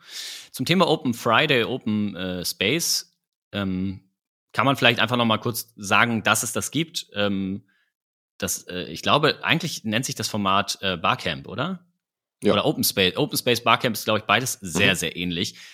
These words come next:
Speaker 2: Ist es,
Speaker 1: Das
Speaker 2: ja.
Speaker 1: ist de facto einfach ein offener Raum, da kommen unendlich viele Leute, also unbegrenzt viele Leute und die bringen die Themen mit. Die
Speaker 2: Mhm.
Speaker 1: werden dann gepitcht, ähm, selbst organisiert,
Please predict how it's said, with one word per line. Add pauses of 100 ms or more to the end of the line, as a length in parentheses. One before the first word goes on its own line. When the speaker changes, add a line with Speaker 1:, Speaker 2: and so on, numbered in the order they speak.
(100)
Speaker 2:
Ist
es,
Speaker 1:
Das
Speaker 2:
ja.
Speaker 1:
ist (140)
de
facto
einfach
ein
offener
Raum,
da
kommen
unendlich
viele
Leute,
also
unbegrenzt
viele
Leute
und
die
bringen
die
Themen
mit. (560)
Die
Speaker 2:
Mhm.
Speaker 1:
werden
dann
gepitcht, (920)
ähm, (260)
selbst
organisiert,